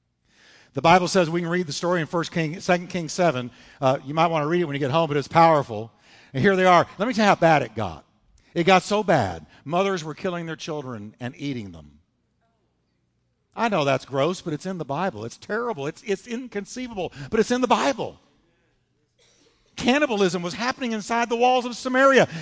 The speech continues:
It was dire. It was desperate. It was terrible. And it looked like there's no way out of this. Our backs are against the wall. But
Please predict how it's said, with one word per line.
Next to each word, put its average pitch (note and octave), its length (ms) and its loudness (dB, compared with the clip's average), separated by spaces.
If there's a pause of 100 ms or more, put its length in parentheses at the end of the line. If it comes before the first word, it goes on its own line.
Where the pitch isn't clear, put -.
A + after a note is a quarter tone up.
It C4+ 80 4
was B3 180 0
dire. A3+ 600 6 (260)
It C4 140 0
was A3+ 200 -4
desperate. A#3 640 -2
It C#4 140 -2
was C4+ 160 -4
terrible. C4+ 680 2 (2750)
And F#3 100 0
it G#3 100 4
looked D4 220 0
like A3+ 280 6 (800)
there's F#3 200 0
no D4 240 8
way C#4+ 220 10
out A#3+ 200 4
of D#3 160 -4
this. - 580 -10 (120)
Our C3 100 -2
backs E3 340 0
are D3 60 -8
against C#3+ 280 -8
the D#3+ 60 -12
wall. F2+ 420 -10 (580)
But E3+ 280 -6